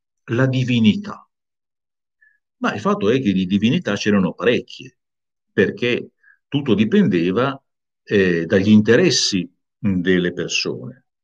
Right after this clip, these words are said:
Se uno era un commerciante come gli abitanti di Tiro,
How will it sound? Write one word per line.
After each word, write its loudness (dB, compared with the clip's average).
Se 2
uno 6
era 6
un 4
commerciante -2
come -2
gli -8
abitanti -4
di -6
Tiro, 0